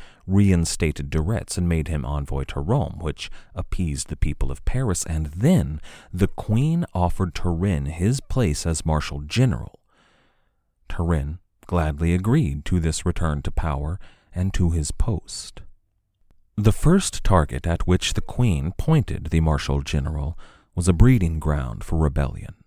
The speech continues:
the city of Orléans. And that brings us to our next major player in this story,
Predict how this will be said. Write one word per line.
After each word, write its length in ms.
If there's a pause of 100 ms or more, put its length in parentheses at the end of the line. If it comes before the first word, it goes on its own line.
(680)
the 80
city 300
of 80
Orléans. 480 (1200)
And 200
that 280
brings 400
us 240
to 200
our 180
next 500
major 300
player 440
in 120
this 160
story, 580